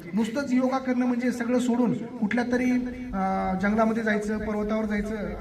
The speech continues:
हे अशा गोष्टी नाही. त्याचं प्रॅक्टिकल ॲप्लिकेशन आपल्याला झालं पाहिजे. आणि लक्षात घ्या की आसन प्राणायाम करणं हेच केवळ योगा नाही, तर त्यामध्ये एक श्लोक शेवटचा सांगतो, "युक्त आहार विहारस्य,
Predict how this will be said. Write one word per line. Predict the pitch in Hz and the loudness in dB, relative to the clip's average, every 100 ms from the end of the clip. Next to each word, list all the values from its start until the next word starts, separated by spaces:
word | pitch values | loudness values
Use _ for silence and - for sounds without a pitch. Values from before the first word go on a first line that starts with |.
| 185 | -6
हे | 180 | -2
अशा | 214 196 214 | 0 2 2
गोष्टी | 202 - | 0 2
नाही. | 190 180 | 2 0
त्याचं | 196 202 | 0 0
प्रॅक्टिकल | 214 196 190 247 226 | 0 0 -2 -2 -2
ॲप्लिकेशन | 214 202 190 | -2 -4 -4
आपल्याला | 196 196 196 | -4 -4 -4
झालं | 180 160 | -2 -4
पाहिजे. | 160 143 120 - - - - - | -6 -10 -12 -14 -18 -20 -14 -4
आणि | 226 | 0
लक्षात | 247 247 269 | 2 2 0
घ्या | 247 226 | 2 0
की | 220 240 | 0 -2
आसन | - 208 262 262 | -4 -2 -2 -2
प्राणायाम | 254 233 247 247 | 0 0 0 0
करणं | 247 240 208 - - - - - | 0 2 2 -2 -8 -10 -14 -6
हेच | 254 294 285 | -4 -2 -2
केवळ | 277 269 | 0 2
योगा | 254 247 | 2 2
नाही, | 247 190 165 - - | 2 2 0 -6 -6
तर | 226 | -4
त्यामध्ये | 254 254 247 254 | 0 0 0 -2
एक | 262 | -2
श्लोक | 262 247 | -2 -2
शेवटचा | 240 220 220 208 | -2 -2 0 -2
सांगतो, | 214 208 180 170 - - - | -2 -2 -4 -6 -10 -14 -8
"युक्त | 175 269 - 285 | -2 -2 0 0
आहार | 294 220 220 262 | 2 0 2 2
विहारस्य, | 254 233 247 247 - 196 | 2 0 2 0 0 0